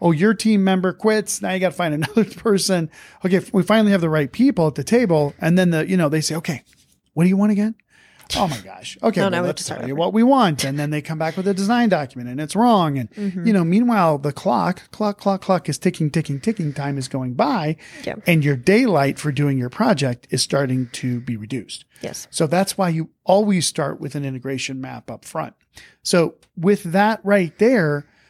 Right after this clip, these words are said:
Speaker 1: our clients, they're learning from us. They're benefiting from all these projects that we've
Speaker 2: Mm-hmm.
Speaker 1: done literally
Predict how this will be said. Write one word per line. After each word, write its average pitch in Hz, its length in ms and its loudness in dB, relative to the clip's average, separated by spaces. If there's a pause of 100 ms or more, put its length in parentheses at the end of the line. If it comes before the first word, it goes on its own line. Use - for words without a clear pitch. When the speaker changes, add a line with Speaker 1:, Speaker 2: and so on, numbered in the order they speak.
(960)
Speaker 1:
our 185 160 4
clients, 214 720 0 (200)
they're 170 220 2
learning 156 720 0
from 147 400 -4
us. 143 520 0
They're 165 260 2
benefiting 156 720 2
from 131 260 -8 (120)
all 185 220 4
these 185 200 -2
projects 147 420 -6
that 147 140 -6
we've 151 220 -6
Speaker 2:
Mm-hmm. 135 100 -6
Speaker 1:
done 143 440 0
literally 175 760 2